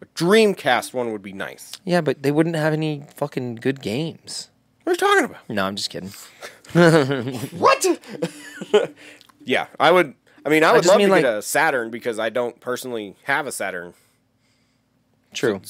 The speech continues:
Speaker 1: so that'd be, like, the best way to get a bunch of those games for the, on the cheap. But
Speaker 2: Right.
Speaker 1: I don't know.
Speaker 2: Right.
Speaker 1: I just feel like the Dreamcast has a lot more clout, lot,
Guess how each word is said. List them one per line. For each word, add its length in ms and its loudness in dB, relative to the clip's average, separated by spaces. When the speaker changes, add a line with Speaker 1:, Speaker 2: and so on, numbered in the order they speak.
Speaker 1:
so 40 -2
that'd 180 2
be, 120 -6
like, 200 -6
the 80 -14
best 260 -6
way 120 -6
to 100 -14
get 200 -8
a 60 -8
bunch 280 -10
of 160 -12
those 200 -10
games 340 -10
for 460 -10
the, 100 -14
on 200 -8
the 80 -10
cheap. 300 -12
But 300 -8
Speaker 2:
Right. 120 -2
Speaker 1:
I 40 -4
don't 100 -8
know. 100 -16
Speaker 2:
Right. 220 -4
Speaker 1:
I 40 -14
just 180 -14
feel 120 -6
like 180 -8
the 140 -10
Dreamcast 520 -4
has 140 -6
a 60 -6
lot 180 -2
more 140 -4
clout, 440 -4
lot, 260 0